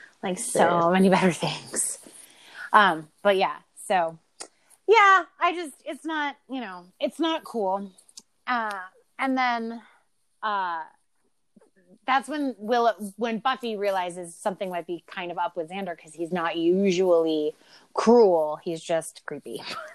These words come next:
Speaker 1: <laughs>
Speaker 2: Right.
Speaker 1: Um, uh, so then we cut to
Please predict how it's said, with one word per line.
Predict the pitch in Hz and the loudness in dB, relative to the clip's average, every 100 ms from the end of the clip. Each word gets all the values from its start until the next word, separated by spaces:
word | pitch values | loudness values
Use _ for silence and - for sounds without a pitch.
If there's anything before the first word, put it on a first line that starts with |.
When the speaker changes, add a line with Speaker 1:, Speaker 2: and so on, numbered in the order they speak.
| - 311 | 0 0
Speaker 1:
<laughs> | - - - _ _ _ _ _ _ _ _ - - - - 160 | 2 0 -2 _ _ _ _ _ _ _ _ -14 -14 -10 -8 -4
Speaker 2:
Right. | 190 160 165 - - | -2 0 -2 -4 4
Speaker 1:
Um, | 277 285 220 175 170 - _ _ _ _ - _ _ - | 6 6 4 0 -10 -20 _ _ _ _ -20 _ _ 2
uh, | 262 247 214 175 165 | 6 6 6 2 -10
so | - 277 254 240 226 226 | -4 4 4 4 -2 -8
then | 226 277 254 247 247 247 - _ | -4 0 2 0 -2 -8 -12 _
we | 208 240 233 | -16 -14 -14
cut | - - 294 - - | -4 0 0 -2 -10
to | 277 254 240 233 220 | -8 -6 -6 -8 -10